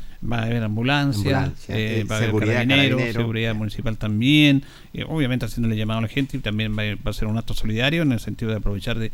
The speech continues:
Speaker 1: que la gente pueda colaborar con los damnificados, así que t-, está todo preparando y coordinando Jorge para esta fiesta.
Speaker 2: Me parece bien, me parece bien que se organice lo que es y, eh, y sobre todo en esta seguridad y ambulancia también,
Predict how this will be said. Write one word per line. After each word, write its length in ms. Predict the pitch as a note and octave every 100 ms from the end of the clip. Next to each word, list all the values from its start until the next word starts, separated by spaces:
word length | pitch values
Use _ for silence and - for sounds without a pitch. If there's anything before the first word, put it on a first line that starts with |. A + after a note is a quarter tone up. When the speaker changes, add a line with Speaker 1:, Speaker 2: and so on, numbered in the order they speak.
| - -
Speaker 1:
que 80 | G#2+
la 80 |
gente 260 | G#2 A2+ A2
pueda 440 | - A#2+ A#2+ A#2
colaborar 540 | - A2 G2+ G#2 C3+ B2+
con 180 | - - - -
los 160 | G#2 G2+
damnificados, 680 | A2 G#2+ G#2+ - F#3 F#2+ - -
así 240 | - - C3+
que 420 | C3+ C3 A#2 - A2+ -
t-, 80 | -
está 240 | - D#3+
todo 200 | G3 G3
preparando 400 | F3 D#3+ F#3+ F#3
y 20 |
coordinando 440 | E3+ D3+ D#3 D#3 C#3
Jorge 260 | C#3+ C#3
para 120 | C3
esta 120 | B2 A#2+
fiesta. 360 | A#2 A2 -
Speaker 2:
Me 120 | F3 F#3+
parece 320 | B3 - F3
bien, 240 | D3+ A2+
me 100 | C#3
parece 280 | C#3+ D#3 D3+
bien 200 | C#3 C3
que 100 | C3+
se 100 | C3+
organice 440 | A2 A#2+ A#2+ A#2+
lo 120 | A2+ G#2
que 160 | A2
es 100 | G#2+
y, 440 | A#2+ A2 G2 G2 F#2 G2
eh, 420 | F2+ G2 F2+ E2+ - - - - -
y 220 | G#2+ G2+
sobre 280 | G2 A2 G#2+
todo 600 | A2 A#2+ A#2 A2 G2+ F2+ - - - -
en 200 | B2 A#2
esta 360 | A#2+ - A2+
seguridad 600 | - A2 G#2 A2 A#2+ B2+
y 140 | B2+ A2+
ambulancia 480 | G#2 A2 A#2+ A#2 A2
también, 480 | G#2+ A2+ A#2+ A#2+